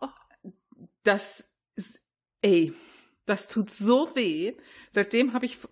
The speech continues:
Speaker 2: zu Hause das Heißklebepistolenverbot. Und wenn, <laughs> und wenn ich wirklich, ich bin so, ey, das waren Schmerzen und das ist Kleber. Ja, und ich, immer wenn ich die benutze jetzt mal, weil zwischendurch braucht man das Ding ja mal doch,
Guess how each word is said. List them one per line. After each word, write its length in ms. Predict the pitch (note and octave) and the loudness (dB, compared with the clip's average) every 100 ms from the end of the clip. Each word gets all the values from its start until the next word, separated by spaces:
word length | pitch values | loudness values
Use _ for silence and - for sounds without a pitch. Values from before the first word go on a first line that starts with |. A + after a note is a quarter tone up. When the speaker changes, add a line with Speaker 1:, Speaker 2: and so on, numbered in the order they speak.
| _ | _
Speaker 2:
zu 200 | A#3+ G#3 | -4 0
Hause 340 | G#3+ A3+ G#3 | 0 2 0
das 240 | G3+ - | -4 -4
Heißklebepistolenverbot. 1700 | A3 G#3+ - - D#3 D3+ - E3+ - E3 D3+ D#3 F3 C#3+ C#3+ C#3+ - _ - - - - | -2 -2 -2 -6 -8 -8 -8 -8 -4 -4 -4 -8 -12 -10 -10 -12 -14 _ -20 -20 -20 -4
Und 180 | G#3+ A3+ | 0 2
wenn, 120 | G#3+ | 2
<laughs> 1900 | A#3+ C#4+ - A#4+ G#4 B4+ F4+ C5 - G#4 - B4 E4+ E4+ - F4+ - E4 C4 | 4 4 6 4 4 2 2 0 2 0 0 -2 -2 -2 -4 -4 -2 -4 -2
und 160 | A3+ G3+ | -2 2
wenn 160 | A#3+ | 2
ich 140 | D#4 - | 0 -4
wirklich, 220 | A#3+ - | -4 -4
ich 60 | - | -2
bin 140 | A3+ | -2
so, 180 | G#3+ B3 | 0 -2
ey, 80 | - | -2
das 260 | A3 - - | -2 -4 -2
waren 200 | G#3+ A#3+ | 2 2
Schmerzen 840 | - B3+ C#4 - - D#3 E3+ A3+ - - - | 2 0 0 -2 -8 -6 -8 -10 -10 -20 -20
und 100 | - | -4
das 140 | G3 F#3 | -2 0
ist 160 | G#3+ | -2
Kleber. 680 | - - C4+ C#4+ - C3+ - _ _ _ | -2 2 2 2 -4 -8 -18 _ _ _
Ja, 400 | - E3 B3 A3+ | -2 0 0 -2
und 100 | G3 | -8
ich, 280 | F3 - - _ _ _ _ | -10 -12 -14 _ _ _ _
immer 260 | D4+ F#4 | 2 2
wenn 120 | C4 C4 | 4 2
ich 100 | B3+ | 2
die 100 | A#3+ | -2
benutze 480 | A#3 B3 B3 - | 0 0 -2 -6
jetzt 500 | F3 D3 F3 - - | -2 -2 -2 -6 -10
mal, 380 | E3+ D3+ E3+ A3+ - | -6 -4 -2 -6 -2
weil 260 | F#3+ F#3 - | 0 0 -2
zwischendurch 360 | B3+ A#3+ G3+ | -6 -6 -8
braucht 240 | - A3 A#3 | -8 -6 -2
man 120 | G#3 | 0
das 180 | F#3+ - | -2 -4
Ding 140 | G#3+ | -4
ja 120 | F#3+ | -2
mal 120 | E3 F3 | -2 -2
doch, 320 | G3 F3 G3 | 2 2 0